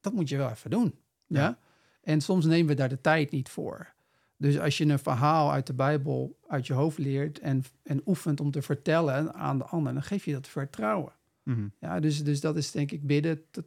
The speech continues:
Speaker 1: twee, gewoon iets oefenen. Ehm, en drie is, als je iets doet, dan, ehm, en het lukt, dan de volgende keer gaat het makkelijker.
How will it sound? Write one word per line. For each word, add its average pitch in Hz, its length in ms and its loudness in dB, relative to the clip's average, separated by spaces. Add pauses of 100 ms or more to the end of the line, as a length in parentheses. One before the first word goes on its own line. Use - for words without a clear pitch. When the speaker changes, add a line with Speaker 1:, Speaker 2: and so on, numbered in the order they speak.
(140)
Speaker 1:
twee, 143 320 0
gewoon 143 260 -2
iets 165 300 -4
oefenen. - 380 -6 (1400)
Ehm, 151 380 2 (120)
en 160 180 4
drie 175 480 4
is, 147 360 2 (180)
als 208 260 -2
je - 60 -4
iets 151 200 -2
doet, 147 540 -2 (1300)
dan, 156 420 2 (140)
ehm, 151 720 0
en 165 160 2
het 143 100 2
lukt, 147 520 -2 (540)
dan 151 200 0
de 139 60 2
volgende 160 240 2
keer 139 280 -4
gaat 127 220 -6
het 135 120 -10
makkelijker. - 640 -6